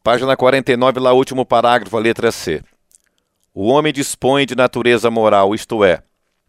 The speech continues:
sua vida é regulada por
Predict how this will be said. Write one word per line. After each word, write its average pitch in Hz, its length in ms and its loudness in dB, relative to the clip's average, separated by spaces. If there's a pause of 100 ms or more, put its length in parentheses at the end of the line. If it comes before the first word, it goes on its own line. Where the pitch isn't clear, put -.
(440)
sua - 360 -2
vida 147 260 0
é - 20 2
regulada 117 640 2
por - 460 -4